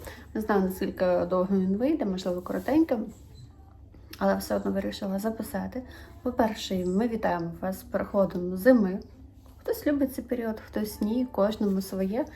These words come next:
Я, наприклад, ем, не фанат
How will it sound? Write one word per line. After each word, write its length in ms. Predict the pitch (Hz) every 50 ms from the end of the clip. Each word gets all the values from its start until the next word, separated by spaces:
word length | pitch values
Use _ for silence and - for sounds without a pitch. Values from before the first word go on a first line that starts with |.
| - - - - - - - - - -
Я, 300 | 226 214 269 339 392 359
наприклад, 540 | 294 269 247 - 262 254 - 254 233 226 - 233
ем, 400 | 208 208 196 202 202 202 202 - - - - - - -
не 120 | 220 247
фанат 320 | 240 - 226 202 - -